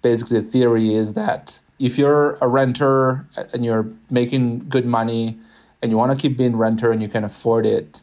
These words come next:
and there's a new apartment with, like, a pool, maybe a gym, maybe there's, like, a place for dogs,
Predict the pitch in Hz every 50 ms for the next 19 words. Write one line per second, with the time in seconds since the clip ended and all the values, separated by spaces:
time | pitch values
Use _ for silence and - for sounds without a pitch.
0 | _ - 127 123 120 120 120 120 117 117 117 117 117 120 123 127 131 127 127 127
1 | 127 127 123 123 123 139 - - _ _ _ - - - 123 120 120 117 117 113
2 | 113 113 110 113 110 110 107 - 104 107 - - - - - 190 185 165 165 165
3 | 165 165 165 151 135 113 107 113 113 107 104 110 - - 143 139 139 135 135 131
4 | 131 127 123 120 110 107 110 107 110 107 107 104 107 95 110 - 98 - - -
5 | - 120 117 113 - - 104 104 127 143 147 139 131 127 127 127 123 - -